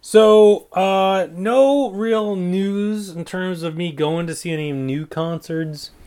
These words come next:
uh, coming up anytime soon. Um, um, I got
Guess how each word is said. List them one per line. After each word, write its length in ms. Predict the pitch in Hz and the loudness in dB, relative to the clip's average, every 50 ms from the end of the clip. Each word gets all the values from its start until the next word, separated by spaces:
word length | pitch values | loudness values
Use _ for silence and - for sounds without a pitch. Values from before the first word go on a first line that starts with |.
| _ - _ _ _ _ _ - - - | _ -20 _ _ _ _ _ -20 -16 -8
uh, 340 | - 135 139 139 139 139 131 | -4 -2 0 2 2 0 0
coming 440 | - - - - 160 156 156 151 156 | -4 -8 -6 -2 -2 0 0 2 2
up 260 | 156 151 - - - _ _ | 0 0 -2 -6 -16 _ _
anytime 600 | - 139 143 143 139 139 - 147 135 123 120 113 | -8 -6 -4 -4 -4 -6 -4 -4 -4 -2 -4 -6
soon. 880 | 110 - - - - - - - 220 190 139 117 107 107 104 107 110 107 _ _ _ _ _ _ _ _ _ _ _ _ _ _ - | -8 -12 -14 -16 -16 -10 -4 -2 0 2 2 0 0 -2 -4 -6 -8 -12 _ _ _ _ _ _ _ _ _ _ _ _ _ _ -8
Um, 800 | 120 117 117 117 117 117 117 117 117 113 113 110 110 107 98 _ _ _ _ _ _ _ _ _ _ _ _ _ _ _ _ _ _ _ _ _ _ _ _ _ _ _ _ _ _ _ _ _ _ _ _ _ _ - - _ - | -6 -4 -4 -2 -2 -2 0 0 0 -2 -2 -4 -6 -8 -10 _ _ _ _ _ _ _ _ _ _ _ _ _ _ _ _ _ _ _ _ _ _ _ _ _ _ _ _ _ _ _ _ _ _ _ _ _ _ -20 -20 _ -10
um, 320 | 117 113 113 113 113 113 | -8 -6 -4 -4 -4 0
I 40 | 120 | 2
got 260 | 127 139 147 - _ | 2 2 2 0 _